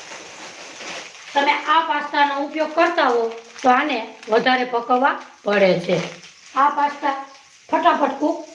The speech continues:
થઈ જાય છે. હવે આપણે આ પાસ્તા એકદમ સરસ કુક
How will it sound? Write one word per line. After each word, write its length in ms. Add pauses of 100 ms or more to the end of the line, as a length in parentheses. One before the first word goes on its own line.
(120)
થઈ 240
જાય 240
છે. 100 (4000)
હવે 180
આપણે 240 (920)
આ 120 (120)
પાસ્તા 380 (520)
એકદમ 340
સરસ 280 (1700)
કુક 180